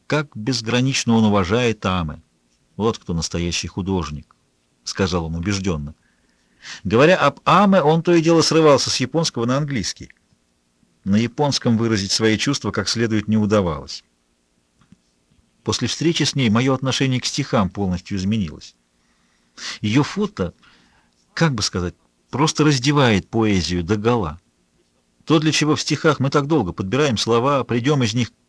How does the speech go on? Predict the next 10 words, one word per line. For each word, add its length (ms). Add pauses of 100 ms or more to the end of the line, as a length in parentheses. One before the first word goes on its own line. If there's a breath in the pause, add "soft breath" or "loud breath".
какую-то 360
запутанную 560
пряжу, 480 (640 soft breath)
в 80
ее 240
работах 420
проступает 560
в 60
одно 260
мгновение. 640